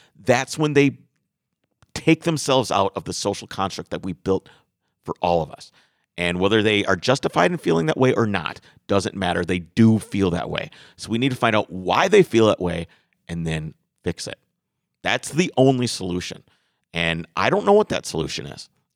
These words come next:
I don't know how we make a segment of society feel like they are part of the social construct again,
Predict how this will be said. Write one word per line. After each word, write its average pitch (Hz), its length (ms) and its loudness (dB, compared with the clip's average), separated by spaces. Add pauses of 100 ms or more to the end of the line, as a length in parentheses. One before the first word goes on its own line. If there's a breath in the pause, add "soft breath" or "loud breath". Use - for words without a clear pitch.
(120)
I 131 100 2
don't 160 180 4
know 156 100 6
how 110 240 2
we 156 180 8
make 123 300 0
a 101 60 2
segment 107 440 -2
of 104 100 0
society 92 500 -2
feel 110 300 -4
like 104 180 0
they 85 100 -4
are 92 120 0
part 92 200 -2
of 92 40 -8
the - 80 -6
social - 280 -8
construct - 480 -6
again, 78 320 -10